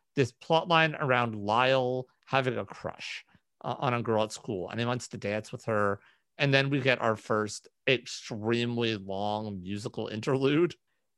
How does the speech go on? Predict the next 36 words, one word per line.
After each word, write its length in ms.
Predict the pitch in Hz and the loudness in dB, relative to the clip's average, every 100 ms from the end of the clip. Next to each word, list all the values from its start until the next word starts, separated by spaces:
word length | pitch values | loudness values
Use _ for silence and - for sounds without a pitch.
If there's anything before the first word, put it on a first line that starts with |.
| _ | _
Things 300 | 180 185 190 | 2 4 4
then 240 | 202 185 160 | 2 0 0
change 440 | - 160 160 143 | 0 0 0 2
up 280 | 143 175 - _ | 2 0 -8 _
and 160 | 160 143 | 0 2
move 180 | 143 127 | 2 0
on 340 | 117 135 151 143 | 0 -2 -4 -4
to, 240 | 143 120 | -4 -2
I 80 | 120 | -2
think, 240 | 135 156 | -2 -2
our 80 | 156 | -2
second 300 | - 123 143 | -2 -4 -4
plot, 340 | - 147 147 - - _ - | -2 0 0 -2 -18 _ -4
which 180 | 131 | -2
is 120 | 147 113 | 0 -4
a 60 | |
science 480 | - 127 127 151 143 | -4 -2 0 -2 -6
project 600 | - 139 127 131 123 - _ _ _ | -2 -2 0 0 -2 -6 _ _ _
to 80 | 123 | -10
disprove 1040 | 110 - 151 - _ - 135 131 127 117 - _ _ _ - | -8 -2 -2 -2 _ -2 0 2 0 -2 -10 _ _ _ 2
or 180 | 147 127 | 2 2
prove, 680 | - - 143 120 110 110 - _ _ | -2 0 4 4 2 -4 -10 _ _
I 80 | 123 | 2
think 160 | 131 | 2
probably 200 | 123 123 | 4 2
prove 560 | 95 - 120 95 95 - | 2 -2 0 0 -2 -8
is 100 | 110 | -8
what 140 | 92 | -6
they 160 | - 98 | -2 -2
were 120 | 92 | -2
thinking, 520 | 87 92 85 92 92 - - _ - | -6 -10 -6 -6 -6 -12 -20 _ 0
uh, 200 | 123 113 | 2 4
to 140 | 113 139 | 2 -2
prove 520 | - 165 147 151 131 | -2 2 4 4 4
God's 320 | 143 131 113 | 4 4 4
existence, 680 | 95 107 - 127 156 - | -4 -4 -4 -4 -6 -10